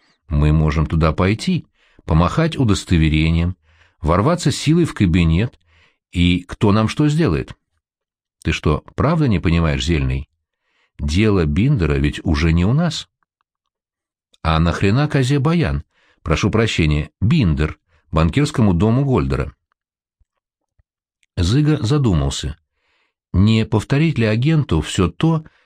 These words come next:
с чем чуть раньше ознакомил Генека,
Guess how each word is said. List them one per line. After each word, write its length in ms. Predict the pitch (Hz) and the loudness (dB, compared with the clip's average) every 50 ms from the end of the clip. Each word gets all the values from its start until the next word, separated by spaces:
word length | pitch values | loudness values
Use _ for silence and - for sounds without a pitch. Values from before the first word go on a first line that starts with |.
| _ _ _ _ _ | _ _ _ _ _
с 120 | - - - | -16 -12 -8
чем 360 | - - 123 120 101 92 - - | -4 -2 0 0 0 -2 -4 -4
чуть 260 | - - 107 82 - | -2 0 0 0 0
раньше 460 | 117 147 151 156 139 - - - - | 0 2 2 0 0 -2 -2 -2 -4
ознакомил 720 | 76 - 78 78 76 85 87 87 - 135 139 143 147 147 | -2 0 0 0 2 2 2 2 0 0 2 2 2 2
Генека, 560 | 135 123 120 82 71 71 69 - - 53 - | 2 2 2 2 0 -2 -4 -6 -8 -12 -12